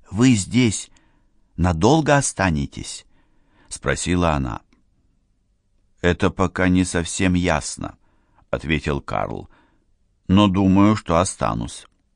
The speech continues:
"Вот было бы замечательно", сказала она и провела платком по лицу. "Ведь я так одинока здесь".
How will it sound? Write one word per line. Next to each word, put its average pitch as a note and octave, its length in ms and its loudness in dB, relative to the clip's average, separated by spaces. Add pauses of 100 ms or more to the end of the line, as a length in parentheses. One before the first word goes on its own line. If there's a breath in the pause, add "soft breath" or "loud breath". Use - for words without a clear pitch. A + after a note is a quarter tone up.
(760)
"Вот G2+ 320 0
было G#2+ 320 0
бы G2+ 160 -4
замечательно", C#3+ 1080 -2 (380 loud breath)
сказала F#2 560 2
она F#2+ 280 4
и - 20 -2
провела E2 460 -2
платком D2+ 500 -4
по D#2+ 140 -6
лицу. D#2+ 500 -4 (960 soft breath)
"Ведь G2+ 240 0
я A#2 100 2
так D#3+ 300 -4
одинока C3+ 640 0
здесь". A#2 500 -8